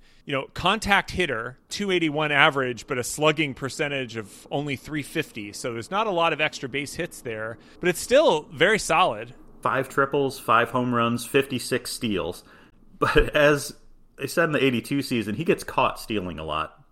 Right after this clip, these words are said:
Speaker 2: In this season, he got caught stealing thirty times,
Speaker 1: <laughs>
Speaker 2: which led the league. Since nineteen twenty, only four guys have been caught stealing more than thirty times in a season. Those are Rickey Henderson, Omar Moreno, Lou Brock,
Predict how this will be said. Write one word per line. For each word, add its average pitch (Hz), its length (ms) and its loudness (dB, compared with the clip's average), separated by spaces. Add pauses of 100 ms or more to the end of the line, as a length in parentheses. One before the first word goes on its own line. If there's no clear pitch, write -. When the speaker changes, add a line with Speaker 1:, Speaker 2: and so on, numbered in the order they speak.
(120)
Speaker 2:
In 120 120 -4
this 135 160 -2
season, 127 240 -4
he 131 100 -8
got 131 160 -2
caught 120 220 0
stealing 104 280 -4
thirty 113 460 -4
times, 104 560 -4 (320)
Speaker 1:
<laughs> - 640 0
Speaker 2:
which 135 220 2
led 113 220 4
the 131 60 2
league. 110 380 -4 (360)
Since 170 300 -2
nineteen 147 320 -2
twenty, 131 340 -4
only 120 180 -2
four 123 380 0
guys 101 380 0
have 85 120 -8
been 92 160 -6
caught - 460 -2 (220)
stealing 95 420 -2
more 92 300 0
than 87 160 -8
thirty 82 280 -6
times 82 360 -8
in 78 40 -14
a 76 60 -14
season. 92 440 -6 (260)
Those 104 260 2
are 87 320 -2 (480)
Rickey 127 300 2
Henderson, 95 600 -2
Omar 104 300 0
Moreno, 87 640 -4
Lou 113 320 -2
Brock, 85 520 -4